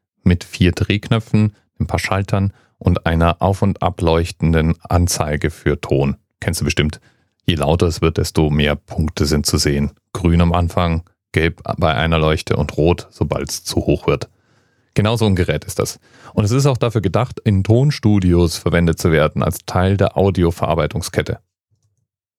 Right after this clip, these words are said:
Und was macht das Ding nun? Es heißt five four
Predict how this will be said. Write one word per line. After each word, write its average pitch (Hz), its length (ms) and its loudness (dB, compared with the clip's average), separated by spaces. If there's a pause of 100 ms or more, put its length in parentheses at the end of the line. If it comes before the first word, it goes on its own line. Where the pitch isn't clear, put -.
(440)
Und 120 80 2
was 104 140 2
macht 107 180 0
das 151 80 0
Ding 160 180 2
nun? 175 260 4 (100)
Es - 180 -2
heißt 127 320 -2
five 127 340 -2
four 98 360 -4